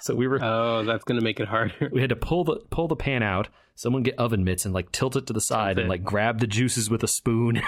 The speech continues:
Speaker 1: <laughs> like, ladle them
Speaker 2: Mm-hmm.
Speaker 1: over. Uh, we made it work, though. It,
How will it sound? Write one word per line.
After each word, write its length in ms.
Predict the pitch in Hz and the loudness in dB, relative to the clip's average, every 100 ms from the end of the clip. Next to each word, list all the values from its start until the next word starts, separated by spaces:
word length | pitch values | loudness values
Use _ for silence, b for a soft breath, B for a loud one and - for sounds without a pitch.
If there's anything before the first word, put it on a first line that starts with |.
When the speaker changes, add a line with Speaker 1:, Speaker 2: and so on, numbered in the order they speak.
| - - | -4 -6
Speaker 1:
<laughs> 260 | - - | -10 -6
like, 140 | - - | -4 -2
ladle 320 | 104 113 110 | 0 0 2
them 80 | 127 | 0
Speaker 2:
Mm-hmm. 140 | 127 135 | 2 0
Speaker 1:
over. 320 | 101 104 107 B B B B B | 0 0 -4 B B B B B
Uh, 200 | 95 90 160 | -2 0 0
we 100 | 247 | 0
made 160 | 110 | 2
it 80 | 87 | 0
work, 220 | - - | -4 -6
though. 160 | - 50 | -6 -4
It, 140 | - | -2